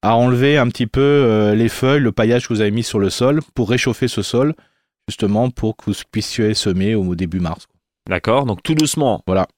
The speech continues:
Speaker 1: On
Speaker 2: On va,
Speaker 1: enlève, voilà.
Speaker 2: on enlève,
Speaker 1: Alors,
Speaker 2: ouais.
Speaker 1: pour ceux qui ont une terre qui sont, qui est plutôt limoneux, sableux, sableux, bah là, vous, euh, le décompactage à la fourche bêche ou un type grelinette est bien suffisant.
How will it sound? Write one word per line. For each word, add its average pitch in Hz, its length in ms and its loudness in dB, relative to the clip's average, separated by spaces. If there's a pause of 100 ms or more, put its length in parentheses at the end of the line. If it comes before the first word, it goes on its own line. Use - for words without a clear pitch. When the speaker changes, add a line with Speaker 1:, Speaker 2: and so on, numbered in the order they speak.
(260)
Speaker 1:
On 117 60 4
Speaker 2:
On 120 100 6
va, 123 60 6
Speaker 1:
enlève, 147 320 2
voilà. 113 320 4
Speaker 2:
on - 40 4
enlève, 113 120 4
Speaker 1:
Alors, 120 140 4
Speaker 2:
ouais. 127 60 2
Speaker 1:
pour 139 140 2
ceux 175 180 2
qui 156 120 -2
ont 143 120 2
une 143 120 -2
terre 160 220 0
qui 123 100 -8
sont, 127 140 -6
qui 123 120 -6
est 127 60 0
plutôt 139 280 -2
limoneux, 143 400 0
sableux, 135 460 0 (600)
sableux, 139 400 2
bah 120 160 2
là, 120 180 4
vous, 113 420 2
euh, 104 220 2
le 110 120 2
décompactage 127 800 0
à 117 60 2
la 107 80 2
fourche - 300 -4
bêche 131 400 0
ou 107 200 0
un 98 100 0
type 117 240 -4
grelinette 117 520 0
est 98 80 0
bien 107 180 0
suffisant. 110 500 -2